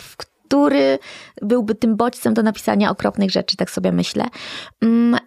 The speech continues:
z tym hejtem ja też różnie miałam w swoim życiu, bo myślałam też, żeby w ogóle o hejcie już nie mówić, bo kiedy się mówi, to to jest woda na młyn tych hejterów.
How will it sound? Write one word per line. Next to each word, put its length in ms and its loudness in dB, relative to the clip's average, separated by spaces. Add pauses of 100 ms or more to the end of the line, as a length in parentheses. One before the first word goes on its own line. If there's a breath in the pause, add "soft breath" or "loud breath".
z 120 -10
tym 160 2
hejtem 340 2
ja 60 2
też 200 0
różnie 560 0
miałam 340 2
w 60 -6
swoim 260 0
życiu, 240 -2
bo 160 0
myślałam 680 0
też, 120 -2
żeby 200 0
w 140 -2
ogóle 400 0
o 120 0
hejcie 320 -2
już 140 -2
nie 100 2
mówić, 540 0 (420 loud breath)
bo 460 2
kiedy 220 -2
się 160 -2
mówi, 200 -2
to 80 -12
to 100 -2
jest 160 -2
woda 220 0
na 140 2
młyn 300 0
tych 140 -8
hejterów. 680 -2